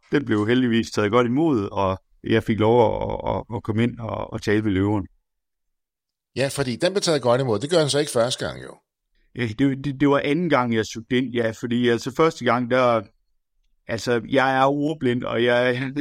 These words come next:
Speaker 1: <laughs> jeg, jeg er ikke god til at skrive ansøgninger.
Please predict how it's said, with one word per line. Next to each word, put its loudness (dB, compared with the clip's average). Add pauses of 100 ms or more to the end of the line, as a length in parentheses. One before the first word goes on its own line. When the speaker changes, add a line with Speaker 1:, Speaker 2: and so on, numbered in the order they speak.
(160)
Speaker 1:
<laughs> -20
jeg, 2
jeg 4
er 0
ikke -2
god -4
til 0
at 2
skrive 0
ansøgninger. -2